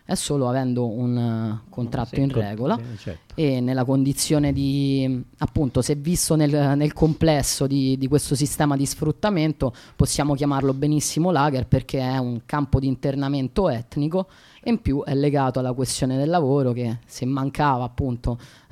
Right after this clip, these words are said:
Speaker 1: eh,
Speaker 2: Un
Speaker 1: nel,
Speaker 2: riferimento.
Speaker 1: il riferimento
Speaker 2: <laughs> Ah.
Speaker 1: ai, ai campi di concentramento nazisti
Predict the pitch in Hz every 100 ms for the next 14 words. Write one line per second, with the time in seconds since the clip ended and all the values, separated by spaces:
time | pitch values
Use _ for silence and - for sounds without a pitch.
0 | 110 139 127 123 120 117 127 123 107 104
1 | 101 101 - 117 131 131 147 139 143 139
2 | 110 131 - 131 135 143 135 139 135 135
3 | 135 139 135 143 131 139 139 135 160 175
4 | 185 123 123 - -